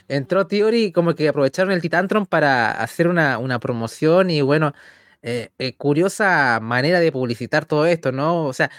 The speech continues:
tienen un montón de, de minutos de video package de, para rellenar y no, ¿por qué no ocuparon ese tiempo para poner cosas de Beyblade, no? O sea, como que, ¿por qué usan el Titantron de...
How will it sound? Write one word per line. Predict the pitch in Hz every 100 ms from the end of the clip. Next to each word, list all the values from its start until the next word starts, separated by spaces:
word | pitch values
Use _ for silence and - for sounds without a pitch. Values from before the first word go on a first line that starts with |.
| -
tienen | 160 185 190
un |
montón | 156 135 170 202 202
de, | 170 156 143 117 107 -
de | 127 139
minutos | 139 165 190
de | 175
video | 156 170
package | 151 165 175 170 -
de, | 139 135 127 120
para | - 135
rellenar | 127 131 127 127 156
y | 208
no, | 196 151 _ _
¿por | -
qué | - 170
no |
ocuparon | 165 156 160
ese | 160 147
tiempo | 160 175
para | 151 131
poner | 127 139
cosas | 175 160 151
de |
Beyblade, | 143 160 147 220 190
no? | 151 170
O | 202
sea, | 180 165
como | 156 143 139
que, | 117 - _ _
¿por | 143 143
qué | 160 165
usan | 165 165
el | 156
Titantron | 147 156 156 147
de... | 127 110